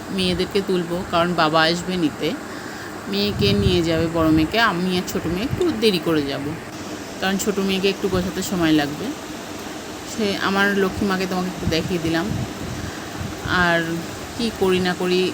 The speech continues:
কারণ পাড়ায় আজকে সব মেয়েরা বাপের বাড়িতে আসবে, তো সকালবেলায় অল্প কটা জল দেওয়া ভাত ছিল, একটা ডিম ভাজা দিয়ে খেয়ে নেব।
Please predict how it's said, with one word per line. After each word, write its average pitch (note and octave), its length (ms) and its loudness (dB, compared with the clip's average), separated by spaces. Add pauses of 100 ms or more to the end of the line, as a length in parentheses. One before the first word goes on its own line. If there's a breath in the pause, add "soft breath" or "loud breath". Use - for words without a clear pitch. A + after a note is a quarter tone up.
কারণ F3 380 2
পাড়ায় E3 400 6
আজকে E3 380 -2
সব F3+ 140 0 (120)
মেয়েরা E3+ 440 4 (520)
বাপের E3 220 0
বাড়িতে E3 260 0
আসবে, D#3+ 440 0 (420)
তো F#3+ 360 -2
সকালবেলায় F3+ 680 2 (440)
অল্প F3 200 -2
কটা F#3 180 0
জল F3 280 2
দেওয়া F3 160 4
ভাত E3 220 0
ছিল, G3 180 -2
একটা F#3 200 -4
ডিম E3+ 240 -2
ভাজা D#3+ 140 0
দিয়ে E3 200 -4
খেয়ে D#3 180 0
নেব। D#3 260 0